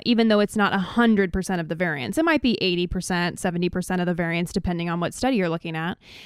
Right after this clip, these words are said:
And homosexuality studies are the same. It's not, genetics aren't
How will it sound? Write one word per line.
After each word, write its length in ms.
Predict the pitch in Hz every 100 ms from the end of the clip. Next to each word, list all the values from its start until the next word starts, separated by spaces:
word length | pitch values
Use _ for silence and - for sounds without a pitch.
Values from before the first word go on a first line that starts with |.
| - -
And 600 | 262 269 269 269 262 247 -
homosexuality 720 | 269 311 302 - 277 254 247
studies 400 | - 233 226 214
are 100 | 208
the 100 | 208
same. 640 | - - 320 196 76 202 226
It's 180 | 226 -
not, 340 | 240 233 220 - - -
genetics 400 | - 262 269 269
aren't 240 | 233 240